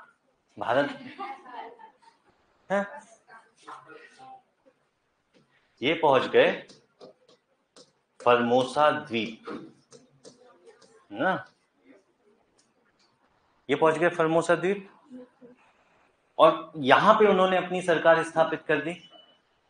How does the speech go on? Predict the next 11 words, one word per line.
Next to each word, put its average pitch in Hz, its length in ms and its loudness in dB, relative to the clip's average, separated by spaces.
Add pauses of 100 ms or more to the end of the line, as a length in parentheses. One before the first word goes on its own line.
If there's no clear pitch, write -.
तो 170 60 2 (560)
उन्नीस 190 320 0
सौ 226 80 4
उनचास 185 540 2
के 175 120 0
बाद 127 520 6 (460)
विश्व 147 260 0
में 185 220 -2
दो 147 180 4
चीन 127 320 0
थे, 110 120 -6